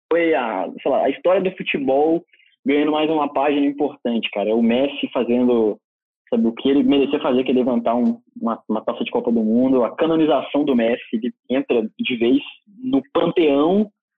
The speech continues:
dos deuses ali do futebol, cara. Isso é muito bacana, a gente viu algo muito legal no jogo de ontem, e acho que é isso que tem que ficar, sabe? Acho que isso tem que inspirar, sabe, a molecada que tá vindo jogar futebol agora, o Neymar,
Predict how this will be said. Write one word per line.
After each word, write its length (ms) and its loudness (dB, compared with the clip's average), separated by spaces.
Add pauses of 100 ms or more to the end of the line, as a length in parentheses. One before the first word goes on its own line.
(280)
dos 240 0
deuses 320 2
ali 160 4
do 120 -2
futebol, 500 -2
cara. 240 0
Isso 180 0
é 60 2
muito 320 0
bacana, 400 -2
a 40 0
gente 220 -6
viu 340 2 (840)
algo 220 2
muito 280 2
legal 480 2
no 80 -6
jogo 200 0
de 80 0
ontem, 420 -4 (380)
e 60 -2
acho 180 -2
que 100 2
é 60 2
isso 120 0
que 160 -20
tem 100 2
que 100 -8
ficar, 340 -2
sabe? 140 0
Acho 120 -4
que 60 -8
isso 80 -10
tem 100 -2
que 80 0
inspirar, 480 0 (520)
sabe, 180 0
a 20 0
molecada 420 0
que 60 -6
tá 80 0
vindo 180 -2
jogar 180 0
futebol 240 -2
agora, 440 0
o 60 2
Neymar, 540 -2